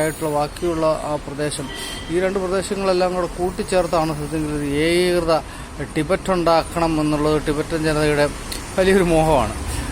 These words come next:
പക്ഷേ ഇത് എത്രത്തോളം നടക്കുമെന്നുള്ളത് നമുക്ക് പറയാൻ പറ്റില്ല. കാരണം ഇത് ഇപ്പം ചൈനയായിട്ട് പ്രശ്നം ഉണ്ടാകുമ്പോൾ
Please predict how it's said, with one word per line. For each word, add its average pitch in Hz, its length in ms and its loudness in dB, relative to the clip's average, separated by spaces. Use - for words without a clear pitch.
പക്ഷേ 135 240 -2
ഇത് 135 120 4
എത്രത്തോളം 160 440 2
നടക്കുമെന്നുള്ളത് 190 680 2
നമുക്ക് 185 280 6
പറയാൻ 202 240 6
പറ്റില്ല. 143 340 4
കാരണം 139 300 4
ഇത് 156 160 4
ഇപ്പം 160 200 6
ചൈനയായിട്ട് 220 720 4
പ്രശ്നം 202 280 -2
ഉണ്ടാകുമ്പോൾ 196 360 4